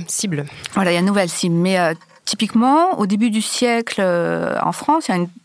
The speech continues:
Speaker 2: il y a eu une très grande immigration belge, euh, à tel point qu'à Roubaix, il y avait, euh, plus de Belges que de, que de Français,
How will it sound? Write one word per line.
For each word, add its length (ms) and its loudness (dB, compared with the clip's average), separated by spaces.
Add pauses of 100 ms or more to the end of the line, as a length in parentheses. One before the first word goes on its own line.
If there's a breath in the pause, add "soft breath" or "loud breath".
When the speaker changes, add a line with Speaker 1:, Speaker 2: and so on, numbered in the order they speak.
Speaker 2:
il 80 -4
y 60 2
a 60 2
eu 100 0
une 120 0
très 200 -2
grande 200 2 (120)
immigration 500 0
belge, 400 -2 (480 loud breath)
euh, 420 0
à 60 -2
tel 160 -2
point 160 0
qu'à 140 0
Roubaix, 380 0
il 40 0
y 20 0
avait, 280 -2
euh, 100 -2
plus 240 -2
de 80 0
Belges 360 -2
que 100 -6
de, 260 -2
que 120 -4
de 60 -12
Français, 400 -4